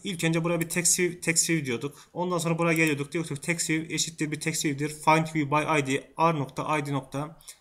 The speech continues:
T V text diğer isim neyse aynen yazıyorduk. Bakın burada bunların hiçbirini yapmaya gerek yok. Ee,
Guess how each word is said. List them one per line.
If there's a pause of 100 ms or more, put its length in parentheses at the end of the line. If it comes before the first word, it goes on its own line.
(220)
T
V
text
diğer
isim
neyse
aynen
yazıyorduk. (400)
Bakın
burada
bunların
hiçbirini
yapmaya
gerek
yok. (720)
Ee,